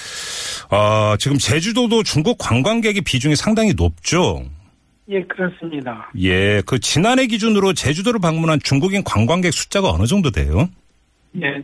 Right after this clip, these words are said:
Speaker 2: 작년에 그 우리 제주도를 찾은 외국인 관광객이 삼백육십만 삼천이십일 명이고요.
Speaker 1: 삼백육십만? 어, 예.
Speaker 2: 예, 이 중에 이제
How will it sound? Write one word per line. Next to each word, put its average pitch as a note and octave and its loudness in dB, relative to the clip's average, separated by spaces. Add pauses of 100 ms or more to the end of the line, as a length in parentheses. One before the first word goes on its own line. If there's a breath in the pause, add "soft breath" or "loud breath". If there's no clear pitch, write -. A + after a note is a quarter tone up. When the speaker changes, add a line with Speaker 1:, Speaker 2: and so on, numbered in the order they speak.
(120)
Speaker 2:
작년에 G3 2
그 G3 -2
우리 F#3 0 (140)
제주도를 F#3 2
찾은 F#3 0
외국인 F3 0
관광객이 F3 -2 (720 loud breath)
삼백육십만 G3 2
삼천이십일 F#3+ 0
명이고요. E3 2
Speaker 1:
삼백육십만? A2 2
어, F2 2
예. D2+ 0
Speaker 2:
예, D3+ 2
이 F#3+ 0
중에 A3+ 2
이제 G#3 0